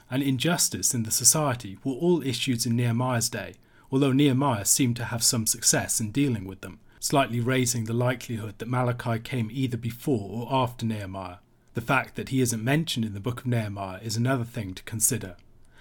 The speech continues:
This said, sins such as those tackled by Malachi were prominent at many points in Israel's history. The reference to the governor in verse eight and to the house of the Lord suggests that, at the least, this was after the rebuilding of the temple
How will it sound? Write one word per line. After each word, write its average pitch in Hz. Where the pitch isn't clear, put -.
This -
said, 95
sins 160
such -
as 120
those 120
tackled 117
by 120
Malachi 113
were 127
prominent 123
at 131
many 135
points 113
in 117
Israel's 113
history. 110
The 131
reference 208
to -
the 135
governor 123
in 113
verse 117
eight 107
and 120
to -
the 123
house 139
of 120
the 117
Lord 117
suggests 143
that, 117
at 135
the 135
least, 143
this -
was 139
after 127
the 120
rebuilding 135
of 113
the -
temple 107